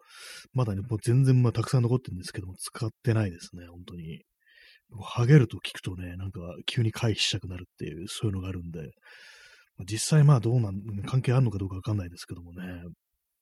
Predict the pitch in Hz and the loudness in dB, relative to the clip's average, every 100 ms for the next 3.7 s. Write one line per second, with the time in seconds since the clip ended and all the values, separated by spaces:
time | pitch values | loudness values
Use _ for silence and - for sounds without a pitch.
0 | _ _ _ _ _ _ 92 85 - - | _ _ _ _ _ _ -16 -14 -18 -12
1 | 113 107 101 95 _ _ - 120 160 117 | -4 -2 -2 -4 _ _ -4 4 6 6
2 | - 165 131 104 92 120 135 147 139 - | 4 2 2 0 2 2 4 4 2 0
3 | 95 87 95 90 95 98 | -4 -4 -8 -6 -8 -6